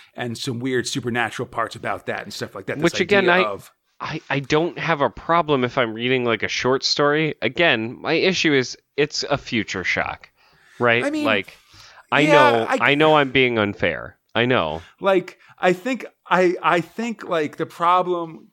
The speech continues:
Speaker 1: kind of the problem with Future Shocks is that sometimes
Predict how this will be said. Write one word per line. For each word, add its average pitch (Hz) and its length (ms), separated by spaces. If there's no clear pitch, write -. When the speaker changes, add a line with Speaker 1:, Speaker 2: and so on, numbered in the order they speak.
Speaker 1:
kind 208 240
of 175 80
the - 40
problem 165 340
with 139 140
Future 143 360
Shocks 131 480
is 120 220
that 120 320
sometimes 175 1120